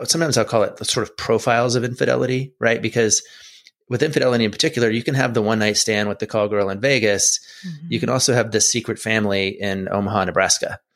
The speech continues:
Speaker 2: Mm-hmm.
Speaker 1: right? That you sort of, uh, or sort of raising, there's, and there's everything in between. And so for me, I wanna get into as much as possible, sort of what is actually happening here. And it, and it, that is harder when,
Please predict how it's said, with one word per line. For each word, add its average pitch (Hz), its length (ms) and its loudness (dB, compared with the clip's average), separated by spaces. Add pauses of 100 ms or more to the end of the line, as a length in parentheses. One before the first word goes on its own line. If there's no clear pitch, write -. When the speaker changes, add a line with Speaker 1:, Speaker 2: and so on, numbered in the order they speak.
(400)
Speaker 2:
Mm-hmm. 165 100 -10
Speaker 1:
right? 98 200 2
That 101 140 -2
you 101 180 -2
sort 101 240 0
of, 92 160 0 (320)
uh, 95 320 2
or 95 260 -2 (200)
sort 101 180 -2
of 95 140 -8
raising, 98 640 0 (100)
there's, 113 240 2
and 117 180 -2
there's 113 140 2
everything 127 440 2
in 87 100 -4
between. 101 400 -6 (600)
And 104 320 0 (300)
so 120 220 2
for 110 160 -6
me, 120 560 0 (720)
I 131 240 2
wanna 139 300 0
get 113 260 0
into 110 640 0
as 107 120 -2
much 107 160 -4
as 104 120 0
possible, 110 560 0
sort 107 220 0
of 98 220 -4 (100)
what 113 420 -2 (120)
is 120 280 0
actually 107 460 -2
happening 107 520 -4
here. 101 300 0 (120)
And 127 120 -6
it, - 240 -10
and 131 160 -2
it, 147 380 -4
that 180 180 0
is 185 160 0
harder 131 340 2
when, 113 420 2